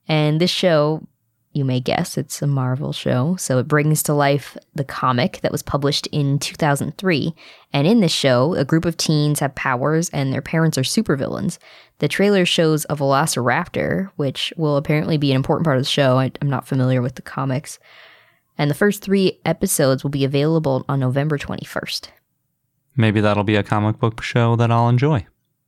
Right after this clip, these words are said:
Speaker 2: if it's got velociraptor in it.
Speaker 1: If it has enough velociraptor in it.
Speaker 2: Did it look like a velociraptor velociraptor or a Jurassic Park velociraptor?
Speaker 1: Jurassic Park.
Speaker 2: Ah, Marvel.
Speaker 1: But from what I've read, it sounds like it'll be an important part of the show.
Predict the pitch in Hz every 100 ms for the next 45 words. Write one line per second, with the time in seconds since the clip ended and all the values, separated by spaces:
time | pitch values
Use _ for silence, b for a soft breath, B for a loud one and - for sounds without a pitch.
0 | _ - 95 92 87 95 87 95 101 98
1 | 113 101 87 98 _ _ _ _ 190 170
2 | 156 147 139 147 - 139 - - - -
3 | - - 208 - 107 107 117 131 117 110
4 | 90 90 87 92 - 95 92 110 123 120
5 | 120 123 - 127 135 143 131 92 87 78
6 | 92 90 - - 101 92 - 85 80 98
7 | 80 78 - 82 _ - 170 156 - -
8 | - - - _ - 78 73 - - -
9 | _ _ _ _ _ _ _ _ 104 104
10 | 95 82 85 82 85 - _ _ _ _
11 | 220 214 226 233 262 247 175 190 202 165
12 | - 175 165 175 185 190 156 170 160 156
13 | 151 143 139 160 151 156 - - - -
14 | - -